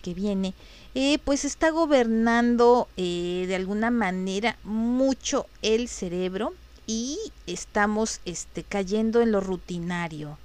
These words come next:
¿sí? Entonces, pues, ¿qué te parece si te tomas un tiempo para que esos ahorros que has estado, eh, teniendo poco a poco, muchos o pocos, puedas tú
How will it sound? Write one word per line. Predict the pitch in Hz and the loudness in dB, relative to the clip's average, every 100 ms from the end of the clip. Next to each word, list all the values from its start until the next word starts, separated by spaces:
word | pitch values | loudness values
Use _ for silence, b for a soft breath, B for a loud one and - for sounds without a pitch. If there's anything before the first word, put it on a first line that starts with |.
| - | -18
¿sí? | - 208 B B B B | -12 -12 B B B B
Entonces, | 185 - 269 277 294 | -10 -2 -2 0 -2
pues, | - 226 220 | 0 0 0
¿qué | - 277 | -2 -4
te | 320 | -2
parece | 320 262 233 233 - 269 B B B B | -2 2 4 4 2 -4 B B B B
si | - 226 | -2 -2
te | 208 | 0
tomas | 208 226 233 190 - | 0 2 2 2 2
un | 247 254 | 2 2
tiempo | - 233 233 226 226 | 0 2 4 4 0
para | 208 170 175 | -2 0 0
que | - 185 180 | -4 0 2
esos | 277 - 320 - - - | 2 0 -4 -4 -12 -6
ahorros | 185 170 175 180 180 - - | -2 0 0 -2 -4 -8 -10
que | 170 | -6
has | 170 - | -6 -6
estado, | 170 - 170 156 170 - | -10 -10 -8 -8 -10 -12
eh, | 160 156 143 - 139 - | -12 -12 -12 -12 -14 -12
teniendo | 156 170 185 180 | -10 -6 -4 -4
poco | - - | -6 -2
a | 160 | -4
poco, | - 180 - 190 | 2 0 2 -2
muchos | 175 185 - 208 | 0 -2 -2 -2
o | 190 | -4
pocos, | - 170 - 240 - B B - | -2 -4 -2 -4 -4 B B -14
puedas | - 262 262 277 294 - | 6 10 10 8 4 0
tú | - 302 | 2 4